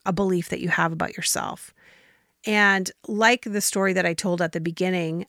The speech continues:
of the podcast about this one particular coach, was that she had found that as a kid, she had been shamed.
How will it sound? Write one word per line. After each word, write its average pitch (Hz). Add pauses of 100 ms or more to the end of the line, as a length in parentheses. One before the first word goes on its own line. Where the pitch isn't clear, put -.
(120)
of 180
the 180
podcast 185
about 180
this 180
one 180
particular 180
coach, - (1120)
was 226
that 214
she 254
had 269
found 190 (160)
that -
as 190
a 233
kid, 180
she -
had 175
been 170
shamed. -